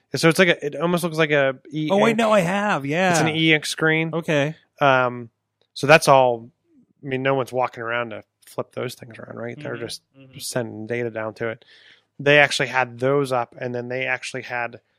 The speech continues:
Speaker 1: under the things, like, they had a, it was a things of chips, and there was probably a four-inch high banner at the bottom of each shelf,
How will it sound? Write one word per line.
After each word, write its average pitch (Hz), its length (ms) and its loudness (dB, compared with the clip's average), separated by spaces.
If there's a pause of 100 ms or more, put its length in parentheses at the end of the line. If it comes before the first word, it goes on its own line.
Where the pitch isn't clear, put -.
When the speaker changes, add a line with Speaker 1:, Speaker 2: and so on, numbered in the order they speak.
(680)
Speaker 1:
under 143 400 0
the 120 320 -4 (340)
things, 147 580 -6 (140)
like, 127 140 -4
they 135 180 2
had 131 360 0
a, 143 100 -8
it 143 60 -4
was 123 180 -6
a 117 320 -4 (1300)
things 147 220 -2
of 120 100 -12
chips, - 600 -8 (1080)
and 127 400 -4
there 135 140 -4
was 127 140 -2
probably 135 540 -2
a 120 440 -8 (840)
four-inch 147 760 2
high 127 380 -2
banner 113 840 -10
at 120 140 -16
the 117 60 -8
bottom 120 420 -2
of 113 160 -10
each 120 160 -10
shelf, 135 580 -4